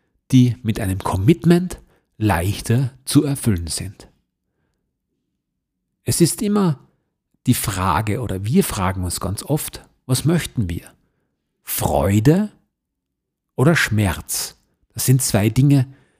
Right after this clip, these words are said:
die in unserem Leben alltäglich sind und auch immer wieder vorkommen. Und wir möchten natürlich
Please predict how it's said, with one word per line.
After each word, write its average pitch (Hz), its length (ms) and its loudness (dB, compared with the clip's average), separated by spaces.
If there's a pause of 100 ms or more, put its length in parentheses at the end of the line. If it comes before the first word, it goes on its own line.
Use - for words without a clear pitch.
(320)
die 107 320 2 (320)
in 113 100 -2
unserem 107 400 -2
Leben 110 340 0
alltäglich 120 680 2
sind 98 160 0
und 92 120 -4
auch 87 140 -6
immer 156 300 4
wieder 110 180 2
vorkommen. 101 720 -2 (380)
Und 107 160 -2
wir 107 100 4
möchten 123 400 2
natürlich 101 680 2